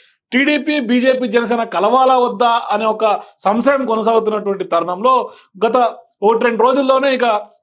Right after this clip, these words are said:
పవన్ కళ్యాణ్ ఢిల్లీకి వెళ్ళి కొంత బీజేపీ పెద్దలతో కూడా భేటీ అయ్యే సందర్భాలు కూడా కొంత ఉన్నాయి. వాళ్ళు కూడా చర్చించుకొని పొత్తులపైన ఒక క్లారిటీ రావాల్సినటువంటి అవసరం ఉంది. ఈ సందర్భంలో పవన్ కళ్యాణ్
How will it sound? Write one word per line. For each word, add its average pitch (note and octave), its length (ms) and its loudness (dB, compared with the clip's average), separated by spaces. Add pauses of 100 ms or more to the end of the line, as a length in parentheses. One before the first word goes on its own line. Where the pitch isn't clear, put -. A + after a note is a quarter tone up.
(100)
పవన్ B3 220 2
కళ్యాణ్ B3+ 300 2
ఢిల్లీకి A#3+ 500 -2
వెళ్ళి A#3 420 0
కొంత A3+ 540 -2
బీజేపీ A#3 360 -2
పెద్దలతో A3 380 0
కూడా A3+ 140 2
భేటీ A3+ 440 0
అయ్యే A3+ 200 2
సందర్భాలు G#3 500 -2
కూడా A3 160 2
కొంత A3 360 -4 (240)
ఉన్నాయి. A#3 320 -2 (240)
వాళ్ళు B3+ 240 4
కూడా C4 160 2 (100)
చర్చించుకొని A#3 500 -2
పొత్తులపైన A#3 500 0
ఒక G#3 160 -4
క్లారిటీ A3+ 320 -2
రావాల్సినటువంటి G3 580 -2
అవసరం F3+ 300 -4
ఉంది. C3 180 -12 (340)
ఈ C#4+ 60 4
సందర్భంలో C4+ 840 0
పవన్ C4+ 280 2
కళ్యాణ్ C4+ 460 0